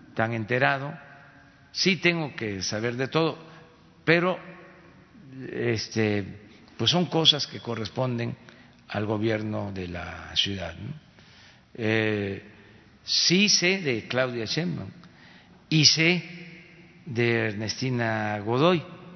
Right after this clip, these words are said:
y las dos son mujeres de primera, íntegras, de lucha, honestas.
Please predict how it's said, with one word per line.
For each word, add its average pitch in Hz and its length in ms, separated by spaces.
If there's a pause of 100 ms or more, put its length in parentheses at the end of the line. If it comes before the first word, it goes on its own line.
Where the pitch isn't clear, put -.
(1080)
y 147 100
las 113 260
dos 170 440 (1040)
son 131 840
mujeres 139 800 (920)
de 104 240
primera, 117 760 (720)
íntegras, 139 760 (1040)
de 123 120
lucha, 143 520 (1900)
honestas. 139 920